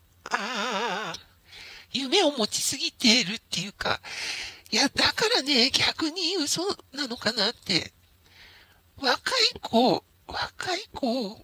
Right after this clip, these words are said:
がここまで社会人に夢と希望を持つのか。いや、っ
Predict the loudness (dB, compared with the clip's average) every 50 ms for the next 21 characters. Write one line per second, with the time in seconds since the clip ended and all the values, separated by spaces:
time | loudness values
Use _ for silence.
0 | _ _ -16 -8 -6 -6 -6 -4 -6 -8 -8 -8 -8 -10 -10 -4 -2 -2 0 2
1 | 4 4 4 6 6 6 4 4 2 -2 -2 0 0 0 2 0 0 0 -2 -4
2 | -10 -10 -10 -8 -6 -6 -8 -8 -8 -10 -10 -8 -8 -8 -6 -6 -4 -2 0 0
3 | 0 -2 -6 -8 -6 -6 -6 -8 -8 -12 -12 -6 -6 -6 -6 -6 -12 -14 -14 -14
4 | -14 -14 -18 -20 -18 -14 -12 -12 -12 -12 -8 -4 -2 -2 -2